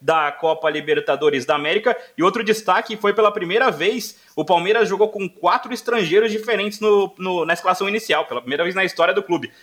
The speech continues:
Ou seja, o Abel, além de vencer tudo, ele vai mudando as coisas na história do Palmeiras, né, Rodrigo?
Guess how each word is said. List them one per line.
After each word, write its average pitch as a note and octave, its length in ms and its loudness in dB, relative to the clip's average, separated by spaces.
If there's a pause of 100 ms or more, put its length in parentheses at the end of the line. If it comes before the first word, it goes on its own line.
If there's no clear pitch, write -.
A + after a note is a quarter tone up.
(140)
Ou D3+ 100 2
seja, D#3+ 260 2
o - 20 4
Abel, F3 380 2
além F#3+ 420 0
de D#3+ 500 -2
vencer D#3+ 520 -2
tudo, G#3 240 -2
ele A3+ 120 2
vai F3+ 200 0
mudando G#3 260 0
as G3+ 140 -2
coisas G3 200 -2
na A3 80 0
história F3+ 360 2
do F3+ 100 0
Palmeiras, C#3+ 440 2
né, B2+ 60 -4
Rodrigo? G#2 280 -6